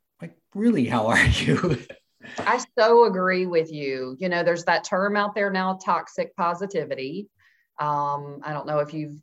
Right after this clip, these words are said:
Speaker 2: um, done any reading on that. I didn't hear the term until about a year, year and a half ago, I think, was the first time one of my principals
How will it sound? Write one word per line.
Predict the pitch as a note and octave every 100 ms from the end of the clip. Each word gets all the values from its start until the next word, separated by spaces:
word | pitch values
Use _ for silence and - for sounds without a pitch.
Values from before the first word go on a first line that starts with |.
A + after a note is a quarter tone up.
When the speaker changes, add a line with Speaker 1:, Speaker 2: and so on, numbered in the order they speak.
| -
Speaker 2:
um, | D3+ D3 C#3+ C#3+
done | E3+ E3
any | D#3+
reading | D3+ E3 F3 F3 E3 D#3+
on | D#3 D#3+ E3
that. | D#3 C#3 C3+ C#3+ - - _ _ _ -
I |
didn't | F#3+ B3 C#4+
hear | A3+ A#3+
the | A#3
term | A3 G#3+ G3 G3
until | F3+ G#3 F3+
about | E3+ E3 E3 E3 D#3 _
a | D#3
year, | D3 C#3+ D#3 D#3+ E3+ F3
year | D#3+ D#3+
and | D#3
a |
half | D3 C#3+ C#3+
ago, | D3 C3+ B2+ B2
I | C3+
think, | D3 C3 -
was | C#3+
the | -
first | - D3 D3
time | F3+ D3 C#3 C#3
one | C#3+
of | C3
my | B2+ -
principals | F3 E3+ - D3+ C3 -